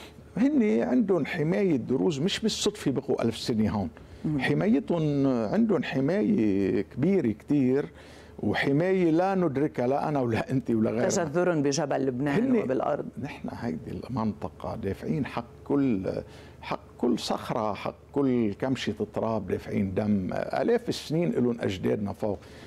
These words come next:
Speaker 1: ما حدا، لا في حدا في يحمينا، ولا حدا في يقتلعنا، ولا حدا في يشيلنا. ومع محبتي للكل، يعني،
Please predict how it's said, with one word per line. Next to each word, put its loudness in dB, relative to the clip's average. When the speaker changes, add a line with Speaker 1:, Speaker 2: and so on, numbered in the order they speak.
Speaker 1:
ما 0
حدا، -2
لا 2
في -12
حدا 0
في 0
يحمينا، 2
ولا 4
حدا 0
في 2
يقتلعنا، 0
ولا 2
حدا -2
في -2
يشيلنا. 2
ومع 2
محبتي -2
للكل، 2
يعني، -2